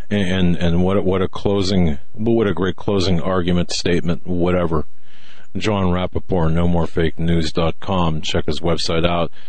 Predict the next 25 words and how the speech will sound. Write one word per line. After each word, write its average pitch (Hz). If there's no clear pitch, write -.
Also 90
his 82
logic 85
and 80
analysis 85
course, 87
part 87
of 76
the 78
Matrix, -
uh, 73
Revealed, 82
um, 76
the 87
Matrix 85
Revealed, 82
uh, 135
is 92
on 87
his 78
website 85
as -
well. 82
Uh, 76
but 85